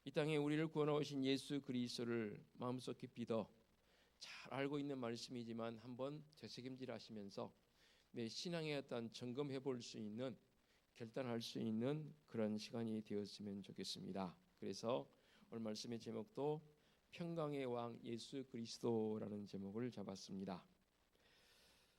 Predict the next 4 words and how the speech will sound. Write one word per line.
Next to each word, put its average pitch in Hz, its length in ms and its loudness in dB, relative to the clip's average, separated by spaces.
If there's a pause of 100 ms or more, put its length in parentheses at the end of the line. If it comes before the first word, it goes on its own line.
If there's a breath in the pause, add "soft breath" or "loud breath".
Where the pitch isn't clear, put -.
(1080 loud breath)
누군가를 180 420 8
기다리는 180 480 10
것은 143 440 4
참 139 420 -2